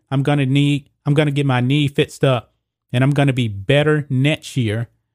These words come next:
and you're gonna be excited about that." And we know how Brady is, how competitive he is on the field. The man was injured last year and still extremely competitive. He's probably the best competitor we've ever seen. Unreal.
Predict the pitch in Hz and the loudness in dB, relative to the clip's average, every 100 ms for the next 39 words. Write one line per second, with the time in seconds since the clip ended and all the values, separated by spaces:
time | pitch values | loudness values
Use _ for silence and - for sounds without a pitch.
0 | _ _ 113 117 120 156 156 139 143 127 | _ _ -2 0 2 2 2 0 0 0
1 | 135 131 - - 131 131 123 107 101 95 | 0 0 -4 -4 0 0 0 -2 -2 -4
2 | 95 104 80 - _ _ _ _ - 110 | -6 -6 -8 -12 _ _ _ _ -8 -2
3 | 123 147 156 143 147 135 143 143 131 131 | 0 2 2 0 -2 0 -2 0 0 0
4 | - 131 - 120 - 147 143 135 131 147 | -2 -2 -2 -4 -2 -2 0 0 -2 -2
5 | 135 139 131 127 120 139 123 78 - _ | 0 0 0 0 0 0 0 -2 -10 _
6 | _ _ _ _ _ _ _ _ _ 110 | _ _ _ _ _ _ _ _ _ 0
7 | 120 147 151 123 135 143 120 135 147 139 | 2 2 2 2 2 2 0 0 0 -2
8 | 123 117 120 - _ _ 135 131 - - | -2 -2 -4 -8 _ _ -2 -2 -2 0
9 | 151 143 131 - - 147 139 135 120 143 | 2 2 0 -6 -6 -2 -2 -2 -2 -2
10 | 135 127 151 139 165 165 156 131 113 - | -2 -2 -2 -2 -2 0 0 0 -4 -2
11 | 156 156 - 139 131 160 147 120 123 - | -2 -2 -2 -2 0 -2 0 0 -2 -4
12 | _ _ _ - 123 160 131 127 - 165 | _ _ _ -4 0 2 2 0 -2 -2
13 | 127 95 _ _ _ _ _ _ _ _ | -2 -6 _ _ _ _ _ _ _ _
14 | _ _ 156 156 147 95 | _ _ 0 2 2 -2